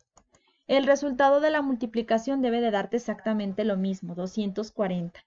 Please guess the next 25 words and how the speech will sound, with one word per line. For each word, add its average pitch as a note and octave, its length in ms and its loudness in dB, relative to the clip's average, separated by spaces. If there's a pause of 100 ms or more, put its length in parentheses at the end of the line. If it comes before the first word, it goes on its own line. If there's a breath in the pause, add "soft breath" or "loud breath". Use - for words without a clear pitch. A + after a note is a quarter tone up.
(300 soft breath)
Recuerda A3 420 2
anotar C4 400 0
tu G3+ 80 0
multiplicación. A3+ 800 -2 (1300 soft breath)
Vamos D4 360 4
con F4 140 -2
lo D4+ 80 4
de A#3+ 80 4
abajo, G3+ 360 2
ciento C4+ 340 2
setenta D#4 400 0
y A3+ 80 6
cinco A#3 560 0 (100)
de A3 280 6
ocho. C4+ 440 2 (440)
Va G3 80 4
a G3+ 60 2
ser G#3+ 180 2
exactamente E4 800 0
igual B3+ 260 2
de B3 80 4
lo A3+ 140 -2
que G#3+ 80 -2
hicimos G#3 380 0
arriba. F3+ 380 -2